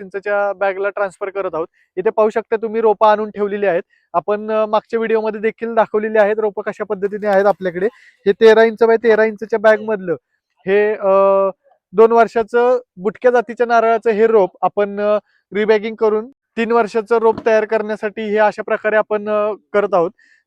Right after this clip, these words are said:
तर या आपण पाहूयात कशा प्रकारे ते, अ, rebaging चालू आहे. तर आपण इथे माती आणि खताचा गारा टाकलेला आहे. ही अशा प्रकारे रोपं, अ,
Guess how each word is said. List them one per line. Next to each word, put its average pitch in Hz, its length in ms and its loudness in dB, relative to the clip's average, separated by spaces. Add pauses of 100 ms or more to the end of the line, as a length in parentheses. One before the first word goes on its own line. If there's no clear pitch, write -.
तर 175 60 -6
या 214 160 6
आपण 220 240 4
पाहूयात 196 300 4 (100)
कशा 208 160 -6
प्रकारे 196 360 -2
ते, 196 320 -2
अ, 170 280 -2
rebaging 175 500 -4
चालू 170 180 -4
आहे. 147 220 -8 (1300)
तर 190 40 -2
आपण 202 200 0
इथे 226 180 4
माती 240 360 4
आणि 240 200 0
खताचा 226 320 -2
गारा 220 280 6
टाकलेला 220 360 0
आहे. 180 180 0 (560)
ही 220 300 -4 (100)
अशा 190 200 -4
प्रकारे 220 400 2
रोपं, 226 500 2
अ, 190 480 -4